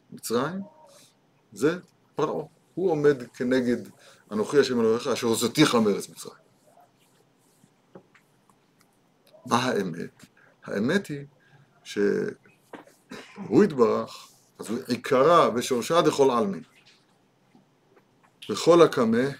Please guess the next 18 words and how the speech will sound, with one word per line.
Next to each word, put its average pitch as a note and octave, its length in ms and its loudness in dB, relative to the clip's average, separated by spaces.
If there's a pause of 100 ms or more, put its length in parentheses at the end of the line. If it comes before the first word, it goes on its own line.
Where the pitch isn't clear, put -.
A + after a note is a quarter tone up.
(480)
כלה C3+ 380 8 (220)
חשיב. - 360 -10 (1080)
כל D#3+ 180 6
המציאות E3 680 -2 (1040)
בטלה B2 760 2
אליו, F#2+ 360 -4 (160)
כי - 120 -14
הוא C#3 200 -8
מחיה A#2 480 -4
אותה B2+ 220 -2
בכל A#2 340 -6
רגע G#2+ 220 -4
ורגע, G#2 320 -4
כמו G#2 160 -8
שאנחנו G2+ 160 -8
אומרים B2 160 -4
בכל - 160 -4
בוקר, D#3 380 0